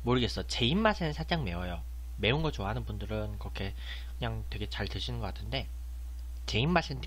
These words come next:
굉장히 맵고, 음, 그리고 모르겠어. 제가 지금 다 눌러 먹어서 그런 것 같은데, 보통 햄버거 먹으면 다 눌-,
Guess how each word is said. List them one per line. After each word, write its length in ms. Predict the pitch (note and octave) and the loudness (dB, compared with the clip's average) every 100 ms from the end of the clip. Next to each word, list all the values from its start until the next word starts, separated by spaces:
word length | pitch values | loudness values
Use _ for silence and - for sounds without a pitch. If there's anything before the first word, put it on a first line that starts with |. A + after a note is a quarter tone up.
| - | -4
굉장히 340 | F#2+ A2 F#3 | -4 0 0
맵고, 420 | F#2 - - - - - - - - - - - B2 | 0 -4 -6 -6 -6 -6 -8 -8 -8 -8 -8 -8 -6
음, 320 | B2 B2 B2+ - - - - - - - - - - - - - | -4 -4 -4 -6 -6 -8 -8 -8 -8 -8 -8 -8 -8 -8 -8 -8
그리고 440 | - C3+ C3+ G3 A3+ - - - - - - - - - - - - - - - - - - - - G#2+ | -2 -2 2 0 0 -6 -8 -8 -8 -8 -8 -8 -8 -8 -8 -8 -8 -6 -6 -6 -6 -6 -6 -6 -6 -2
모르겠어. 420 | A2+ A2+ F#2+ G2+ | 0 0 -2 -2
제가 300 | - G#2+ G2+ - | 0 2 2 0
지금 340 | - G2 F#2 - - - - | -2 -2 -2 -4 -6 -6 -4
다 140 | - G#2+ | -2 0
눌러 300 | G#2 A2+ C#3+ | 2 4 4
먹어서 400 | C3+ A2 G#2 F#2+ | 4 2 0 0
그런 240 | F#2+ F#2+ | -2 -2
것 60 | F#2 | -2
같은데, 520 | F2 - G2+ C#3+ G2 - - - - - - - - - - - - - - - - - - - - - | -2 -2 -2 -2 -2 -4 -6 -6 -6 -6 -6 -6 -4 -6 -6 -6 -6 -6 -6 -6 -6 -6 -6 -6 -4 -2
보통 260 | - E3 | 4 6
햄버거 300 | D3 A3+ C#4 | 6 6 6
먹으면 280 | G#2 C#3 D3+ | 6 2 4
다 160 | C3 - | 4 4
눌-, 200 | G#2 | 0